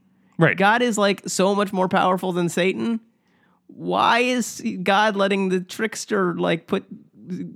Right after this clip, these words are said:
Speaker 2: dinosaur bones in the ground to confuse us?
Speaker 1: Be-, no, because here's the thing. Like, that's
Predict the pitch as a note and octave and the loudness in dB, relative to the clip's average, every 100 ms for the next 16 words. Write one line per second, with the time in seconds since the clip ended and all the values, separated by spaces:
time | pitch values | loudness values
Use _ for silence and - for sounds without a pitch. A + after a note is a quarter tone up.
0 | E3 - E3+ G3 G3+ E3+ C#3+ E3 D3+ D3+ | -14 -2 0 0 0 0 0 -2 -2 -2
1 | D3+ D3+ D#3 D#3 D#3+ D#3+ - E3 - D#4 | -4 -2 0 0 -2 -4 -4 -4 -6 -8
2 | D4+ - - - - A3+ F#3+ D4+ C3 F3+ | -6 -8 -8 -6 -4 2 4 4 2 4
3 | G#3 G3 G#3 - D#3 F3+ G#2 - _ _ | 4 6 4 4 2 4 2 -4 _ _
4 | - C3+ B2 A3 | 2 2 4 2